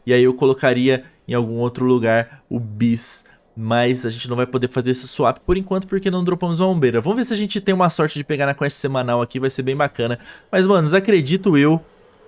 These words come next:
que vamos pegar uma arma duzentos e... Cara, a arma vai ser muito violenta pra gente. O ruim é que é um cajado, né? Eu vou parar de usar o escudão.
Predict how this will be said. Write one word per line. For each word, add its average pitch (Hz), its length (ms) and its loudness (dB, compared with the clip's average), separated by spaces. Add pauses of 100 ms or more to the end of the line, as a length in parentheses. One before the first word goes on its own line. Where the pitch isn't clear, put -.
(160)
que 160 100 -2
vamos 147 280 -2
pegar 139 300 0
uma 143 160 2
arma 131 240 2
duzentos 127 320 -4
e... 135 140 0
Cara, 120 240 0
a - 20 4
arma 123 240 0
vai 123 140 -2
ser 127 160 -4
muito 110 420 -6
violenta 101 400 -6
pra 107 140 -4
gente. 104 360 -8 (400)
O 160 100 -2
ruim 196 100 4
é - 20 2
que 226 60 2
é 233 40 2
um 220 40 -2
cajado, 185 480 2
né? 156 160 2
Eu 151 40 0
vou 135 120 -4
parar 147 240 2
de 147 80 -4
usar 151 180 0
o 156 40 0
escudão. 147 600 -2